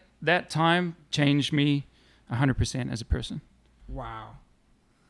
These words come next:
Speaker 2: So it got dark for a little bit too.
Speaker 1: Mm.
Speaker 2: And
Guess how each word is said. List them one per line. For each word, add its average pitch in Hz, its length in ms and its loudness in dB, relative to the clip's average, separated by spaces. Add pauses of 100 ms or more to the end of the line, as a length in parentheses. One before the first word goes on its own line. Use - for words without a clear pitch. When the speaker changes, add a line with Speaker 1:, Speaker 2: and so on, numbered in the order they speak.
(760)
Speaker 2:
So - 140 -2
it 143 40 2
got 127 180 -4
dark 139 300 0
for 131 80 -8
a - 20 -6
little 120 140 -4
bit 117 240 -10
too. 135 120 -6
Speaker 1:
Mm. 160 320 -2 (760)
Speaker 2:
And 139 440 -2